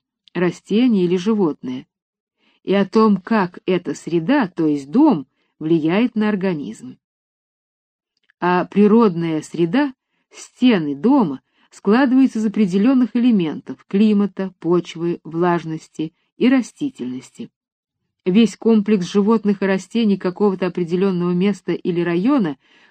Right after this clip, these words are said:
учёные называют биоценозом. Опять два греческих слова: биос —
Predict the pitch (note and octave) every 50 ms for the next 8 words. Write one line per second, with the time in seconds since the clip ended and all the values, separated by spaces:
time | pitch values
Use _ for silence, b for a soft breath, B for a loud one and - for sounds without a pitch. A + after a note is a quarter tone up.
0 | b b - F3+ F3+ - B3 C4+ C#4+ C4 C4 B3 A#3 A3+ G3 G#3 G#3 A3+ B3 B3+
1 | B3+ A3+ F3+ D#3+ E3+ A3+ B3+ B3+ B3 - - - C4+ B3+ A#3 G#3 F#3+ F3 E3 C#3+
2 | C3+ D3+ D3 D3 D3+ - _ _ _ _ _ _ _ _ _ _ _ _ _ _
3 | - - G3 G3 - G3 F#3+ F#3 F3 D#3+ E3+ F#3+ F#3 E3+ E3+ F3+ F3 F3 - -
4 | - - - D3+ - - - F3 F3 E3 D#3+ D#3+ D#3+ _ _ _ _ _ _ _
5 | - E3 D#3 E3+ G#3+ A3 G#3 F#3 F3 E3 - - -